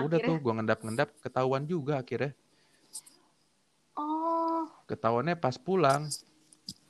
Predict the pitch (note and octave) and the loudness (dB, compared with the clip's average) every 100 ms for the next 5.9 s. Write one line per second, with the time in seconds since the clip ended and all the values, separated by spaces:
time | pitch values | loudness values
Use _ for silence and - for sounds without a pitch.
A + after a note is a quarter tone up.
0 | - - _ _ - - - A#2 D#3+ D3 | -20 -20 _ _ -20 -8 -2 0 2 2
1 | F#3 F3+ - _ - C#3 G3 D#3+ D3 C#3 | 6 4 4 _ -2 4 6 10 8 8
2 | C3 C3+ B2 B2 C#4 B2+ C3 D#3 D#3+ B2 | 6 6 8 6 8 6 4 0 0 0
3 | A#2+ D#3 D3+ D3+ D3+ B2 C3+ C3 A#2+ A#2 | 6 6 8 4 4 2 0 4 6 6
4 | B2 A#2+ _ _ _ _ _ _ _ _ | 4 -6 _ _ _ _ _ _ _ _
5 | _ - D#3 D#3+ D3 C#3+ D3+ B3 | _ -4 0 4 4 4 2 2